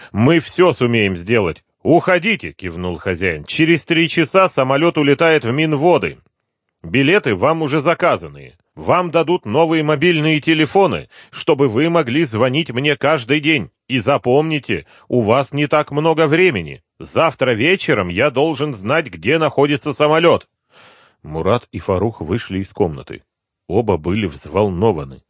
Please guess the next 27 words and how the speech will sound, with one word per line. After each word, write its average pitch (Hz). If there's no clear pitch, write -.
Оба 117
понимали, 104
что 95
чудом 113
остались 98
живы, 82
и 95
оба 95
осознавали, 80
что -
второго 98
шанса 76
им 98
не 95
дадут. 87
Поэтому, 85
выйдя 85
из 73
дома, 98
они 92
направились 101
к -
машине, 95
чтобы 80
ехать 85
в 78
аэропорт. 85